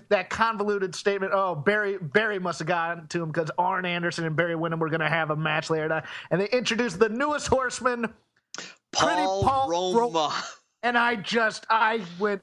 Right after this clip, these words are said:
Speaker 1: I paid money for this shit. And I was, I, my, r-, despite the great Hollywood Blonde, Steamboat and Douglas match, my rage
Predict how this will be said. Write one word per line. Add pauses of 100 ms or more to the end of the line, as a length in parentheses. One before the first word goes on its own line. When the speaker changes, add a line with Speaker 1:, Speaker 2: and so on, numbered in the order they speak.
Speaker 1:
I
paid (200)
money
for
this
shit. (500)
And
I
was, (960)
I, (560)
my,
r-, (400)
despite
the
great
Hollywood
Blonde,
Steamboat
and
Douglas
match, (280)
my
rage